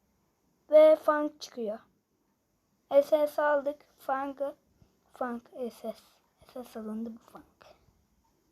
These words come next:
Hemen bak. Neyse. Geliyoruz şimdi Lola.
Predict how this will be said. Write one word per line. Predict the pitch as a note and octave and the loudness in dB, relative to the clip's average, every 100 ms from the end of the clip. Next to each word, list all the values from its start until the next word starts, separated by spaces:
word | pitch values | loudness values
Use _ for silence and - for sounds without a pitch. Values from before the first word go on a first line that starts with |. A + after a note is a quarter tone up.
| _ _ _ _ _ _ _ _ _ | _ _ _ _ _ _ _ _ _
Hemen | C#5 F5 E5 A4+ | -14 -4 -2 2
bak. | C#4 A3+ _ _ _ _ _ _ _ _ _ _ _ _ _ _ _ - - _ _ _ _ _ - - - | 0 0 _ _ _ _ _ _ _ _ _ _ _ _ _ _ _ -20 -20 _ _ _ _ _ -20 -20 -18
Neyse. | C4 B3+ - B3+ D4+ - _ - _ _ _ _ _ _ _ _ _ _ _ - | -16 -16 -14 -14 -14 -18 _ -20 _ _ _ _ _ _ _ _ _ _ _ -10
Geliyoruz | B3+ C4+ C4+ B3+ | -6 -4 -4 -6
şimdi | - B3 A#3+ | -16 -16 -14
Lola. | C#4 C4 C4 B3+ C4 | -8 -4 -2 -2 -2